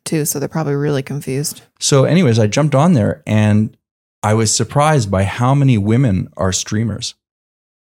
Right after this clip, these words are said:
Speaker 2: There's so many, uh, girls, and I thought that it was, like, more of a predominant, uh,
Speaker 1: Mm, I think the gaming community has shifted over the years. I remember back in the day going
Speaker 2: You have a
Speaker 1: to
Speaker 2: gamer friend or gamer friends, don't you? Like some of the YouTubers?
Speaker 1: Mm,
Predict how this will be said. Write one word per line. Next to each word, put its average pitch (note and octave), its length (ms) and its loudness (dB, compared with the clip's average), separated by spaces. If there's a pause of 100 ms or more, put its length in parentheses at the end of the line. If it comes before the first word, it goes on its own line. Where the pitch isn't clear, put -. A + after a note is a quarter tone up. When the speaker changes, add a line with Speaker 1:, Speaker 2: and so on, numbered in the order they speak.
(180)
Speaker 2:
There's G2+ 200 2
so G2 240 2
many, A2+ 440 2
uh, G#2 280 0
girls, A#2 360 -2
and G2 100 0
I G2+ 40 0
thought D#3 220 -2
that D#3 80 -8
it C3 40 0
was, G#2 140 0
like, G2 180 -4
more G#2 220 2
of G#2+ 60 0
a G2+ 60 -4
predominant, F#2+ 840 0
uh, G#2 640 0 (140)
Speaker 1:
Mm, B3+ 340 0 (140)
I C#4 80 0
think A4+ 160 0
the C#4+ 60 0
gaming G3+ 300 2
community F3+ 360 0
has - 100 -2
shifted - 340 -4
over C3 140 0
the A2+ 60 -4
years. A2+ 260 -2
I F#3 80 0
remember G#3+ 480 2
back F#3 260 0
in F3+ 80 0
the F3 80 2
day F3 320 2
going F3 220 0
Speaker 2:
You F#3 60 6
have G3 100 4
a F#2+ 60 0
Speaker 1:
to - 60 -4
Speaker 2:
gamer - 260 -6
friend - 360 -6 (120)
or F#2 400 0
gamer F#2+ 260 -4
friends, F#2+ 340 -6
don't B2+ 240 -6
you? E3+ 120 -6 (160)
Like A#2 160 -6
some G#2+ 140 -2
of G#2 80 0
the G2+ 360 -2
YouTubers? A#2+ 500 -8 (960)
Speaker 1:
Mm, C#4 280 -6